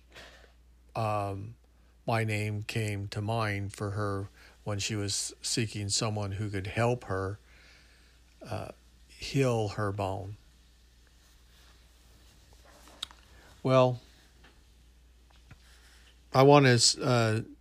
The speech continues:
talk briefly about that, uh, it, why we need to, to be, uh,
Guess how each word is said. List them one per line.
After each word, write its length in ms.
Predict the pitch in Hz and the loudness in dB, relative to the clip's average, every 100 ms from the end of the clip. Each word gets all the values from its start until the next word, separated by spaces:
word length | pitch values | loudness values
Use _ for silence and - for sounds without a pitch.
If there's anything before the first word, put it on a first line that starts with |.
| - - | -16 4
talk 380 | 131 117 - - | 6 6 2 -4
briefly 500 | 123 123 - 123 117 | 0 0 2 0 2
about 440 | 107 110 107 - - - - - - - _ _ _ _ _ - - - - - _ - | 2 2 2 -2 -12 -20 -20 -20 -20 -20 _ _ _ _ _ -20 -20 -20 -20 -20 _ -4
that, 440 | 123 117 113 104 - 120 | 2 2 2 -2 -4 -4
uh, 360 | 113 104 101 110 - - - _ - | 0 0 -2 -6 -14 -20 -20 _ -2
it, 200 | 147 - - | -2 -2 -12
why 500 | 214 226 147 139 139 | -10 0 8 10 10
we 180 | 135 127 | 8 4
need 400 | 131 131 123 - | 4 2 0 -2
to, 440 | 120 117 110 107 - - - - - - - - _ - - | 0 0 0 -4 -10 -20 -20 -20 -20 -20 -20 -20 _ -20 -8
to 140 | 123 | -4
be, 540 | 110 127 120 113 107 - - - - - - - | 0 2 4 2 -2 -8 -20 -20 -20 -20 -20 -10
uh, 220 | 110 104 | -6 -4